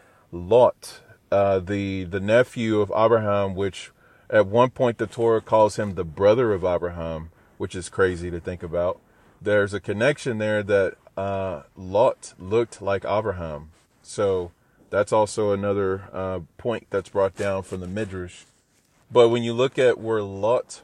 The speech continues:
was, he was in Sodom. And Sodom is a place that is very chaotic. And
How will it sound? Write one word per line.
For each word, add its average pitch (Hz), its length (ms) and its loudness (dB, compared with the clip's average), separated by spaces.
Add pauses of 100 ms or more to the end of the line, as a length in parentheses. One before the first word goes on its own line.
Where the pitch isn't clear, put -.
was, 104 580 0
he 110 120 -10
was 107 200 -8
in 104 300 -10
Sodom. 101 840 -8 (520)
And 101 160 -8
Sodom 110 920 -2 (580)
is 113 640 0
a 104 120 -2
place 131 500 -2
that 110 180 0
is 98 140 -6
very 123 600 0
chaotic. 87 720 -4 (280)
And 95 640 -6